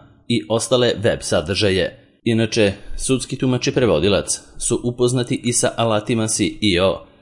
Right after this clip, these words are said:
Search Engine Optimization, tako da praktično govoreći klijent u najkraćem mogućem roku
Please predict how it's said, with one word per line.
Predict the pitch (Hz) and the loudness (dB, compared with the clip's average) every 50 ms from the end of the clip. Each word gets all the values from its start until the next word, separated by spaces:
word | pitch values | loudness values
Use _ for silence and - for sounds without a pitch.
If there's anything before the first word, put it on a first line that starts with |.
| _ - | _ -10
Search | - - - 98 90 90 - 113 | -4 -2 0 0 0 0 -2 -2
Engine | 107 127 127 127 107 85 | -2 0 0 0 0 0
Optimization, | 78 - 104 92 92 90 95 101 92 92 - - - - - - - - - - | -2 -2 -2 -2 0 0 2 2 2 2 0 -2 -4 -6 -10 -16 -20 -20 -8 -6
tako | 98 104 - 127 | -6 -4 -2 0
da | 120 123 | 0 0
praktično | - - 117 113 - - - 127 - - 117 107 | 0 0 0 -2 -2 -2 -4 -4 -2 -2 -2 0
govoreći | 104 110 107 117 117 117 113 - - 117 107 - | 0 0 2 2 0 0 -2 -2 -2 -4 -4 -2
klijent | 98 85 78 82 101 104 - - | -2 -2 0 0 -2 -4 -4 -2
u | 117 117 | -2 0
najkraćem | 110 110 110 113 - - 120 117 113 - 123 113 | 0 0 0 0 0 0 0 0 0 0 -2 -2
mogućem | 107 107 110 110 - 107 104 | 0 -2 -2 -2 -2 0 2
roku | 104 101 98 - 117 | 2 2 2 2 0